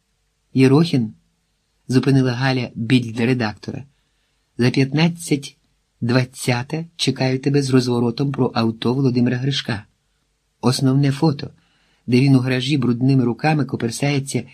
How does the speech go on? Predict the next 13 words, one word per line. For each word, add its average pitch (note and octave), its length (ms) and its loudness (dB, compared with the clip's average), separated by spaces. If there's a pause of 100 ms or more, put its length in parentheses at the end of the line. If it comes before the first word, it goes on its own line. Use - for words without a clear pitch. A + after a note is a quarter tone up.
(140)
під A#2 180 -6
капотом A#2+ 560 -2 (240)
найстаршого A#2+ 640 -2
екземпляру. G#2+ 760 -6 (800)
Не C#3 220 6
треба E3 500 2
всі D#3+ 340 2
фото D3+ 360 0
його C3+ 400 0 (300)
ретроавтомобілів B2 1080 0
давати, B2+ 420 -6 (340)
тільки B2 380 2
раритети. C3+ 640 -6